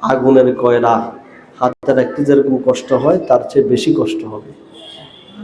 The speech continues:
এমন এক সময় যে আল্লাহ আমাদেরকে একটা দ্বীনি মাহফিল আসার তৌফিক দান করছেন, এজন্য আল্লাহ পাকের শুকরিয়া আদায় করি, আলহামদুলিল্লাহ। দাওয়াতে মেহমান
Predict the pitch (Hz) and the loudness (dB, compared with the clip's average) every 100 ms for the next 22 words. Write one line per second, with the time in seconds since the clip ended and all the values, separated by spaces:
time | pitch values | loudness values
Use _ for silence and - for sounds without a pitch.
0 | - _ 117 139 151 151 - 143 123 120 | -20 _ 0 2 2 2 0 0 0 2
1 | 135 127 123 120 127 131 131 131 127 127 | 2 2 2 2 0 -2 -2 -2 -2 -2
2 | 127 123 127 135 139 127 127 135 135 127 | 0 2 2 0 0 0 0 -6 -2 -4
3 | 147 139 127 117 135 139 - 131 113 - | -4 -4 -4 -4 -6 -6 -4 -6 -6 -10
4 | - - - - - 135 123 120 120 123 | -20 -20 -20 -20 -2 2 4 4 2 0
5 | 123 123 123 135 - 135 123 117 123 120 | -2 -2 -4 -6 0 2 2 0 2 0
6 | 113 - 135 120 113 113 107 113 - - | 0 0 0 2 2 2 2 0 0 -6
7 | - - - - - - - - - 784 | -10 -12 -12 -12 -8 -6 -6 -4 -4 -6
8 | - - - - 659 659 - 719 _ 880 | -8 -12 -18 -20 -20 -20 -20 -20 _ -20
9 | - _ _ _ _ - 988 1017 - - | -20 _ _ _ _ -20 -20 -20 -20 -20
10 | - - - - - _ - - 120 123 | -20 -20 -20 -20 -20 _ -20 -6 0 2
11 | 123 123 135 127 135 143 139 | 4 2 2 2 2 2 2